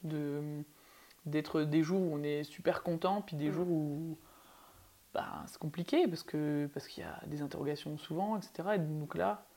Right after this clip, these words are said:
Speaker 1: j'avoue que d'être soutenu, c'est top. Et
Speaker 2: Mhm.
Speaker 1: aussi, c'est top d'être deux.
Speaker 2: Oui.
Speaker 1: Du coup.
Speaker 2: Ouais, ouais.
Speaker 1: Surtout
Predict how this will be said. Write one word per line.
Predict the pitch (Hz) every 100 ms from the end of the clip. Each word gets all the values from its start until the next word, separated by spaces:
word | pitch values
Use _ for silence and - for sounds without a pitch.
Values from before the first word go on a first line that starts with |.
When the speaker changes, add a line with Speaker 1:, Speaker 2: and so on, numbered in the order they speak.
| - - - - -
Speaker 1:
j'avoue | - 156 185
que | - 170
d'être | 156 147
soutenu, | - 156 196 220
c'est | 160
top. | - - - - - -
Et | 160
Speaker 2:
Mhm. |
Speaker 1:
aussi, | 156 -
c'est | -
top | 143 156
d'être | 160 160
deux. | 143 170 - - - _ - - -
Speaker 2:
Oui. | 175 151 - -
Speaker 1:
Du | -
coup. | - - - - - -
Speaker 2:
Ouais, | 185
ouais. | 160 170 - - - - - - - -
Speaker 1:
Surtout | 160 - 202